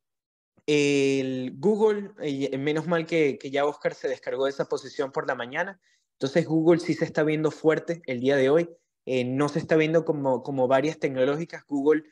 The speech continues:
está flat el día de hoy, que chequen a Google en esa doscientos diaria. Ciento uno, eh, va a ser un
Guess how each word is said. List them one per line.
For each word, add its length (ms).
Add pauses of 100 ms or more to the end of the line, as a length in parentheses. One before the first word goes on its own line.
(180)
está 300
flat 380
el 100
día 160
de 140
hoy, 160
que 120
chequen 360
a 60
Google 360
en 80
esa 160
doscientos 460
diaria. 360 (340)
Ciento 460
uno, 460 (220)
eh, 200
va 120
a 20
ser 160
un 400